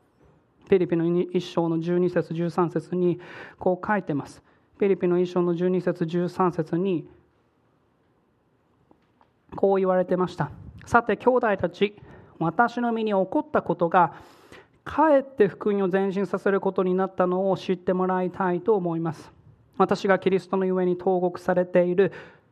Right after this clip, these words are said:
ということは、親衛隊の全員とその他のすべての人にも明らかになり」って。こうしてパウロは、牢に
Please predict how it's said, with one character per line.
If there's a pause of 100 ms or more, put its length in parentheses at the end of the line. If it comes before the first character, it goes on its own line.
(180)
と
い
う
こ
と
は、 (160)
親
衛
隊
の
全
員
と (120)
そ
の
他
の
す
べ
て
の
人
に
も
明
ら
か
に (300)
な
り」
っ
て。 (1500)
こ
う
し
て
パ
ウ
ロ
は、 (540)
牢
に